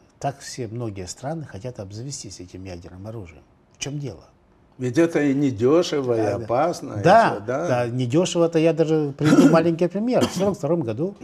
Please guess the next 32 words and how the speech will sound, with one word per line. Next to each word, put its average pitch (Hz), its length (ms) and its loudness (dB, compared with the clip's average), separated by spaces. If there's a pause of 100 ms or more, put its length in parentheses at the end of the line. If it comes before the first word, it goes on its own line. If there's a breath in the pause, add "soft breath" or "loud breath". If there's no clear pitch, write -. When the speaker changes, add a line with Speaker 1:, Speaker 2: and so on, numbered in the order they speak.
(400 loud breath)
Speaker 1:
Сталин 160 580 0
вызвал 110 600 -4
к - 60 -20
себе 127 240 -8
на 113 140 -8
дачу 101 260 -8
в 87 60 -20
Кунцево 175 560 -6 (320 loud breath)
ведущих 139 540 -4
академиков, 135 640 -4
среди 110 320 -8
них 107 180 -6
был 92 280 -6 (460)
академик 113 420 0
Speaker 2:
Ку-, 110 40 -6
Speaker 1:
Йоффе. 160 400 0 (240 loud breath)
Speaker 2:
и 135 100 0
Speaker 1:
Да. 135 200 2
Speaker 2:
Курчатов, 127 580 -2
Speaker 1:
Да, 120 140 -2
да. 120 160 -4
Speaker 2:
да. 135 100 -10
Speaker 1:
Нет, 139 260 -2
Курчатова 143 380 0
ещё 127 160 -4
тогда 127 220 -2
не 110 120 -2
было. 85 140 -4
Speaker 2:
Попозже. 120 440 0
Speaker 1:
Да, 127 120 0
да, 110 140 0
да. 95 200 -4